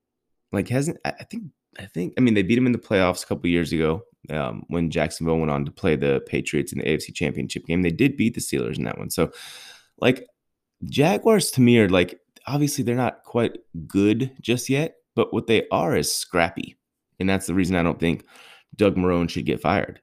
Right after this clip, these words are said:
You know, I think James Robinson is, is a guy that has the potential to run all over the Steelers defense, because as great as I think they are, they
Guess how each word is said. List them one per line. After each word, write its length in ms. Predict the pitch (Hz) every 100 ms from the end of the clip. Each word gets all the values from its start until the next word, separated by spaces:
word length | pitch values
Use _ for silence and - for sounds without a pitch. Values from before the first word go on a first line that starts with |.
| _
You 80 | -
know, 100 | 78
I 60 | 78
think 220 | 76 69
James 280 | 85 87 85
Robinson 460 | 87 90 87 92
is, 180 | 85 76 -
is 180 | 82 78
a 60 |
guy 300 | 80 82 82
that 200 | 78 78 - _ _ _ _
has 240 | - 90
the 60 | 87
potential 460 | 95 - 90 156 107
to 120 | 98
run 460 | 80 87 117 87 -
all 180 | 82 85
over 180 | 87 87
the 80 | 78
Steelers 420 | - 78 80 76
defense, 320 | 95 131 110
because 360 | 73 - 82 - - - - -
as 160 | 87
great 280 | - 95 101
as 100 | 90
I 80 | 80
think 260 | 92 85
they 160 | 85 71
are, 480 | 65 73 - 95 107 _ _ _ _ _ _ _ -
they 520 | 78 98 90 87 -